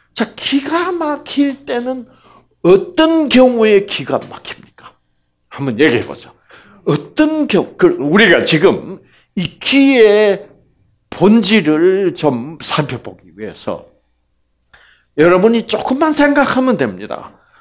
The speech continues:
어떤 경우에 기가 막힙니까? 예?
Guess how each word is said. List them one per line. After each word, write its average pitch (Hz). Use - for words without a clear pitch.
어떤 240
경우에 175
기가 135
막힙니까? -
예? 196